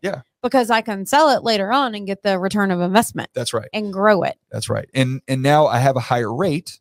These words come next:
Speaker 2: Mm-hmm.
Speaker 1: Okay. So that's not ideal, but all my closing costs are paid 'cause the
Speaker 2: Right.
Speaker 1: seller's paying for 'em for me. And I have a higher payment for a period of time.
Speaker 2: Right.
Speaker 1: Okay. And I've said this before, but rent, or excuse me,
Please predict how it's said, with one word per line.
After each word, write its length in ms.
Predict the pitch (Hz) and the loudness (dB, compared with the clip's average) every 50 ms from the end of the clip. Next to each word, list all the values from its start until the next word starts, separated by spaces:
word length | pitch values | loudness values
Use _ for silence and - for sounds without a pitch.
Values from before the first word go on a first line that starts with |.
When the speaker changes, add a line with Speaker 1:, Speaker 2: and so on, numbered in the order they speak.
| _ _ | _ _
Speaker 2:
Mm-hmm. 80 | - 113 | -8 -6
Speaker 1:
Okay. 340 | 113 - - 107 110 123 151 | -4 0 2 2 2 2 -2
So 160 | - - 120 | -2 -2 0
that's 220 | 123 120 120 - | 0 0 0 0
not 140 | 117 110 110 | 0 0 2
ideal, 300 | 104 104 104 107 113 120 | 0 0 0 0 -2 0
but 140 | 107 127 127 - | 2 0 0 2
all 120 | 117 120 | 0 0
my 140 | 139 156 151 | 2 0 0
closing 340 | - - 139 143 139 151 147 | 2 2 0 0 0 -2 -2
costs 260 | - - 143 151 - | 0 0 0 0 -4
are 60 | 170 156 | -6 -2
paid 380 | - - 104 95 120 127 - | -2 -2 -2 -2 -4 -8 -6
'cause 160 | - 120 113 107 | -4 -4 -4 -2
the 40 | 117 - - | -2 0 2
Speaker 2:
Right. 80 | 123 | 2
Speaker 1:
seller's 200 | 127 131 135 131 | 4 4 2 2
paying 280 | - - 123 120 120 113 | 0 -2 -2 -2 -4 -4
for 200 | - - 117 113 | -2 -2 0 0
'em 80 | 110 113 | 0 -2
for 180 | - 117 110 | -4 -4 -4
me. 160 | 110 120 127 - _ - - - - - _ - | -2 -2 -4 -4 _ -14 -20 -20 -20 -20 _ -2
And 140 | 143 151 160 | 0 2 4
I 60 | 160 | 4
have 180 | 156 147 143 143 | 4 4 4 2
a 60 | 135 | 2
higher 260 | 131 143 143 139 131 | 2 4 4 4 2
payment 380 | 131 - 135 131 123 120 - - _ _ | 0 -2 -2 -2 -2 -4 -6 -8 _ _
for 320 | - - - 143 139 135 | -14 0 4 6 6 6
a 60 | 131 | 6
period 340 | - - 131 123 117 113 110 | 4 2 2 4 4 4 2
of 80 | 104 98 | -2 -4
time. 240 | - - 92 - - - _ _ _ | -6 -6 -6 -6 -8 -12 _ _ _
Speaker 2:
Right. 200 | - - - - | -8 -6 -6 -4
Speaker 1:
Okay. 320 | 117 - 110 107 110 113 - _ _ _ _ - | -2 2 2 2 2 0 -4 _ _ _ _ -4
And 120 | - 123 | 0 0
I've 80 | 117 - | 0 2
said 160 | - 139 131 | 2 2 2
this 120 | 151 143 | 2 0
before, 520 | - 135 123 - - 139 135 135 131 - - - | 0 -2 -4 0 4 4 6 6 4 2 2 0
but 160 | 117 123 - - | 0 0 0 0
rent, 480 | 113 123 135 143 170 180 - - - _ _ _ - - - _ | 2 2 4 4 2 -2 -4 -10 -14 _ _ _ -16 -16 -6 _
or 140 | 120 117 101 | 0 2 2
excuse 260 | - - - 120 107 | 0 -2 -2 -2 -2
me, 180 | 101 98 - | -2 -2 -4